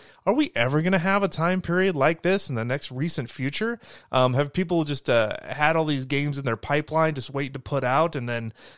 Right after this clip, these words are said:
um, you know, maybe they had a forecasted release date sometime this spring, but then they're seeing the market and how companies are dropping, dropping, dropping, and they're like, "Well, we either go in or we get left out."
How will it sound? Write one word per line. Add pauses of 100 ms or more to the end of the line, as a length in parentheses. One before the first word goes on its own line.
(120)
um,
you
know,
maybe
they
had
a
forecasted
release
date
sometime
this
spring,
but
then
they're
seeing
the
market
and
how
companies
are
dropping,
dropping,
dropping,
and
they're
like,
"Well,
we
either
go
in
or
we
get
left
out."